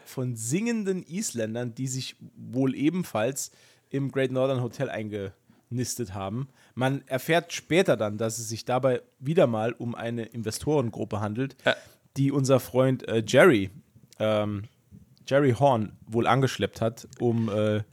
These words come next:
Speaker 1: es geht jetzt immer noch um dieses, äh, Ferienhausprojekt, ne? Also
Speaker 2: Genau,
Speaker 1: dieses,
Speaker 2: genau.
Speaker 1: genau,
Speaker 2: Nur,
Speaker 1: dass, dass
Speaker 2: nur
Speaker 1: die da um-, aufziehen wollen.
Speaker 2: Genau, nur jetzt sind's halt keine Norweger mehr, jetzt sind's Isländer.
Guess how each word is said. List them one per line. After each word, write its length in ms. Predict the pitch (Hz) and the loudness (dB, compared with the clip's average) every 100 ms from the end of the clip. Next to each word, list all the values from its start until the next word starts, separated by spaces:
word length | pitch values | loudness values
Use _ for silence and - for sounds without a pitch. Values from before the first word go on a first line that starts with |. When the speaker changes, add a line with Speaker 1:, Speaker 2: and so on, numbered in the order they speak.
| - - - - - - - _ _ _ - | -20 -20 -20 -20 -20 -20 -20 _ _ _ -6
Speaker 1:
es 140 | 117 | 0
geht 160 | 147 156 | 2 4
jetzt 160 | 156 | 4
immer 140 | 165 196 | 2 2
noch 120 | 185 | 0
um 140 | 165 | -2
dieses, 560 | 151 156 139 - - - | -2 -2 2 2 2 2
äh, 160 | 123 113 | 2 2
Ferienhausprojekt, 1300 | - 175 180 127 107 107 104 - - 110 98 - | 0 2 2 2 2 2 0 -4 -4 -2 -2 -4
ne? 120 | 117 139 | -6 0
Also 100 | - | 6
Speaker 2:
Genau, 220 | 160 139 147 | 8 8 6
Speaker 1:
dieses, 60 | 139 | 4
Speaker 2:
genau. 360 | 120 117 127 135 - _ - | 4 2 0 -4 -16 _ -6
Speaker 1:
genau, 220 | 120 113 | -2 2
Speaker 2:
Nur, 120 | 143 | 2
Speaker 1:
dass, 220 | 107 - | 0 -6
dass 120 | - 139 | 0 2
Speaker 2:
nur 80 | 127 | 2
Speaker 1:
die 60 | |
da 80 | 117 | 0
um-, 220 | 139 139 - - | 0 -4 -4 -2
aufziehen 420 | 135 - 123 104 | -2 -2 -6 -4
wollen. 280 | 98 98 101 _ _ _ - | -4 -6 -10 _ _ _ -8
Speaker 2:
Genau, 240 | 123 123 | -4 -2
nur 220 | 131 135 131 - - _ - _ _ _ _ _ | 2 0 0 -18 -20 _ -20 _ _ _ _ _
jetzt 460 | 143 135 - - - | -4 -2 -2 -4 -4
sind's 260 | 131 127 | -6 -6
halt 140 | 131 - _ _ _ _ _ | -8 -10 _ _ _ _ _
keine 260 | - 127 123 | -2 -2 0
Norweger 480 | 123 127 151 139 131 | 2 2 4 2 2
mehr, 200 | 123 120 | 2 0
jetzt 220 | 113 - | -4 -8
sind's 200 | 110 - | -10 -10
Isländer. 600 | - 170 180 175 180 180 | -8 -6 -2 -2 -2 -4